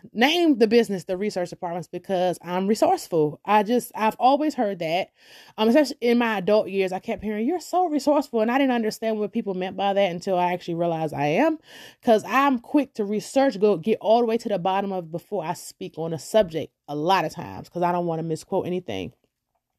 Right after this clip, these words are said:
So after further research, did you know <laughs> that in two thousand nineteen, there was a white woman who was denied,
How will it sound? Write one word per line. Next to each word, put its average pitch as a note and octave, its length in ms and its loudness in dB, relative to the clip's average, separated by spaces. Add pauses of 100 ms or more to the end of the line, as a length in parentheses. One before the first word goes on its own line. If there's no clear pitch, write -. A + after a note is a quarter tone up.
(760)
So D4+ 160 6
after C4+ 160 4
further A3 320 2
research, F#3+ 420 0
did B3+ 240 2
you D#4+ 120 6
know A3+ 380 2 (120)
<laughs> - 120 -16
that - 1300 2
in D#4 160 2
two F4+ 160 2
thousand A#3+ 300 2
nineteen, D4 720 0
there A#3 120 4
was A#3 140 4
a G3+ 160 4
white C4 720 -4 (260)
woman A3 540 0
who B3 160 2
was A3+ 240 2
denied, A3+ 880 0